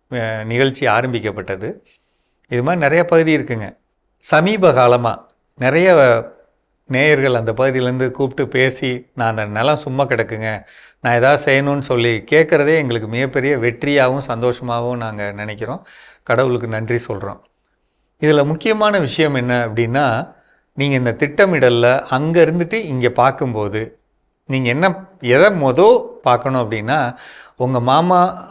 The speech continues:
அத்தையோட வயது அல்லது அப்பா, அம்மாவோட வயது, அவங்களால எது முடியும், அதுக்கேத்த மாதிரி பயிர்களை நம்ம தேர்ந்தெடுக்கணும். ரெண்டாவது, அவங்களுக்கு கஷ்டம் கொடுக்காத மாதிரி,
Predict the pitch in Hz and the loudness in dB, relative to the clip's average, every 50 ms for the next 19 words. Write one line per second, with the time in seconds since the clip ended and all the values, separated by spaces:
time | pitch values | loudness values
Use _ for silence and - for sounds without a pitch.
0 | - 127 - - - 139 135 131 127 123 127 131 156 175 - - - _ _ _ | -4 -4 -2 0 2 2 4 4 4 4 4 4 2 2 -2 -10 -20 _ _ _
1 | _ _ - - 110 113 120 127 131 117 117 113 - - - _ _ _ _ _ | _ _ -6 0 2 4 4 4 4 2 0 -4 -8 -10 -20 _ _ _ _ _
2 | - 131 123 147 165 202 180 131 - - 160 156 143 131 120 117 123 139 127 107 | -2 0 2 2 4 2 0 0 2 2 2 2 4 2 2 2 2 2 2 2
3 | 101 104 107 101 101 - - - 120 120 127 156 190 247 247 196 147 139 147 160 | 2 0 0 -2 -4 -8 -6 -2 -2 -2 0 0 0 0 2 2 2 2 2 0
4 | 165 147 131 120 120 117 110 107 110 - _ _ _ _ _ _ _ _ _ _ | 0 -2 -2 -2 -2 -2 -4 -4 -10 -14 _ _ _ _ _ _ _ _ _ _
5 | _ _ _ _ _ _ - 117 135 160 160 - 185 185 185 196 170 147 147 160 | _ _ _ _ _ _ -2 0 0 0 2 2 2 2 2 2 2 4 4 2
6 | 180 180 - 127 131 135 131 123 117 127 156 165 135 113 104 104 101 98 98 98 | 2 2 2 2 2 4 2 2 2 2 2 0 -2 -4 -4 -4 -6 -6 -6 -6
7 | 98 95 95 98 _ _ _ - - 127 131 127 117 107 95 95 98 95 101 101 | -8 -10 -12 -16 _ _ _ -2 0 0 0 0 -2 -4 -4 -6 -10 -12 -14 -16
8 | _ _ _ _ _ _ _ _ _ _ _ _ _ - 117 117 123 143 160 190 | _ _ _ _ _ _ _ _ _ _ _ _ _ -6 -2 0 2 2 4 6
9 | 196 180 151 123 131 139 - - - 143 135 139 139 131 127 - 123 - - 156 | 6 6 6 4 2 -2 -2 -2 0 0 0 2 2 -2 -2 -2 -4 -2 0 0
10 | 143 - - 240 214 196 202 196 185 180 190 185 180 170 165 156 147 147 147 156 | 0 2 2 2 2 2 0 0 2 4 4 6 6 6 4 2 2 2 4 4
11 | 156 151 156 175 185 185 - - | 4 4 2 0 0 -2 -8 -20